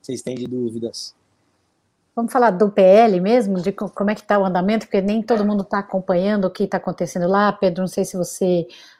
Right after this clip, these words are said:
Speaker 2: é, pode contar um pouco, se não, Mano, talvez a gente pode contar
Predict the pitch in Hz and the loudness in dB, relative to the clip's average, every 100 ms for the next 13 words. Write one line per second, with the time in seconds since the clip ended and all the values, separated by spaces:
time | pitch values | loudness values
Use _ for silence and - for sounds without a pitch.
0 | _ 180 165 160 160 - _ _ 185 180 | _ -2 0 0 -2 -8 _ _ 2 2
1 | - 190 185 170 - 220 220 208 - 185 | 2 0 2 0 4 8 8 6 -2 0
2 | 190 185 180 170 185 170 165 170 - 180 | 0 0 -2 -2 -2 0 0 -2 -6 -6
3 | 170 - 156 175 170 | -6 -8 -4 -2 -2